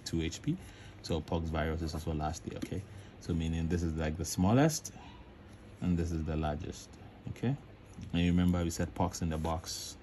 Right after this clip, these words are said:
doesn't fit the icosahedral shape. And also the fact that it's large, we're talking about D N A. All of the D N A viruses replicate in the nucleus, except pox virus, which is, replicates in the cytoplasm.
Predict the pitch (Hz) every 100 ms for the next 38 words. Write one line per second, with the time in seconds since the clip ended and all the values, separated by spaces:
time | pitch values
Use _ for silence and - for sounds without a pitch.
0 | - 85 82 85 - 80 78 76 78 -
1 | 78 85 85 82 85 80 - - - -
2 | - - - 87 90 95 90 101 95 92
3 | 90 87 - - 82 98 90 87 90 95
4 | 90 92 85 78 82 92 92 80 76 -
5 | 101 104 104 104 104 98 95 95 90 90
6 | 82 82 85 - 85 - 82 85 - 85
7 | 85 78 80 95 - 73 82 - - 90
8 | 82 - 87 87 78 76 82 135 - -
9 | - - - 82 82 80 - - - -
10 | - 82 82 92 85 82 80 82 87 82
11 | 85 76 - 78 82 85